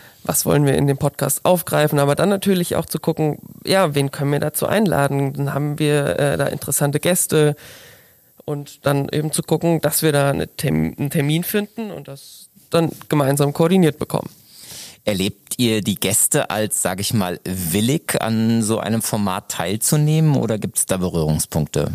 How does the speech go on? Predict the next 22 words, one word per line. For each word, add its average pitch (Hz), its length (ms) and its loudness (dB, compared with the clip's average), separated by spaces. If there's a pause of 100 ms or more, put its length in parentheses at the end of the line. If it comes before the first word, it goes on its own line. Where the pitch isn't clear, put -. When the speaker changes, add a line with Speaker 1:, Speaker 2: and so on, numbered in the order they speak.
Speaker 2:
äh, 80 280 0
Berührungsängste 78 1000 -2
ist - 220 -2
das - 180 0
richtige - 360 -4
Wort? - 280 -6 (120)
Speaker 1:
<laughs> 156 280 -16 (600)
Ähm, 165 220 2
also 165 220 2 (360)
gerade 160 340 0
hier 196 160 6
in 180 100 2
der 156 140 0
Region 151 600 2
machen 165 380 0
wir 151 360 2 (460)
die 143 140 -2
Erfahrung, 147 640 0
dass - 420 -2 (240)
es - 280 -8
erstmal 147 340 -2
was 143 200 -2